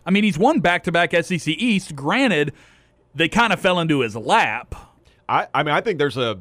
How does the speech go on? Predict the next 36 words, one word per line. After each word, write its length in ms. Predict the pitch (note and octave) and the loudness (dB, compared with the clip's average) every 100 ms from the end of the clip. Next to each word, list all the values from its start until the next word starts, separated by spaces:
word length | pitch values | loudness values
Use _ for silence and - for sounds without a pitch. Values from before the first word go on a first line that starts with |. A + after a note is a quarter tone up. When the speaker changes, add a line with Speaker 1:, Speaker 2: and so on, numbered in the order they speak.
| - | -6
Speaker 2:
a 100 | A#2+ | -6
solid 420 | - C#3+ C#3+ A#2 | -2 0 0 0
chance 340 | - C3 A#2+ - | -4 -6 -6 -6
that 100 | A2+ | -4
he 80 | G2+ | -2
would 240 | B2 G2 | -2 -2
be, 140 | F2 | -8
yes. 500 | E2+ G2 E2 - - _ _ _ _ | -6 -6 -6 -10 -20 _ _ _ _
Because, 920 | - A2+ C3+ B2 B2 A2+ G2 E2+ - - _ | -12 -6 -2 0 0 -2 -8 -12 -18 -20 _
I 60 | A2+ | -12
mean, 140 | A#2+ - | -10 -4
A, 500 | D3+ C#3+ A#2 G#2+ F2 _ _ _ | 0 0 -2 -4 -10 _ _ _
those 300 | G#2 C#3+ C#3+ | -2 -2 -2
Florida 340 | - F3 D#3 | -4 -4 -4
fans, 460 | C3 C#3 C3 A#2+ A2+ | -6 -6 -6 -8 -10
when 100 | A#2+ | -8
you 80 | A#2+ | -2
look 220 | C#3+ C#3+ | 0 0
at 180 | B2 A#2+ | 0 -2
'em 80 | A2 | -6
between 400 | G2+ B2 A#2+ G2+ | -10 -10 -10 -12
Spurrier, 640 | - D3 D3 D3 C#3+ C3+ | -8 -4 -2 -2 -2 -4
Meyer 580 | A#2+ C3 C3 C3 C3 B2 | -2 -2 -2 -2 -2 0
Speaker 1:
Oh, 80 | G#4 | 0
yeah, 200 | E4 E4+ | 0 0
they, 140 | D#3+ | 0
they, 220 | E3+ D#3+ G#3+ | 0 -2 -2
they're 320 | C#3 C#3 A#3 | -4 -2 2
not 180 | F#4+ B2+ | 0 -2
used 200 | A2+ - | -12 -14
to 60 | |
this. 300 | E2+ C3 - | -14 -14 -6
Speaker 2:
and 160 | B2+ D#3+ | -4 -2
they 80 | D#3 | 0
love 220 | E3 C#3+ | 0 0
offense. 720 | F3+ A3 A2+ E2 F2 - | -2 -2 -6 -10 -14 -20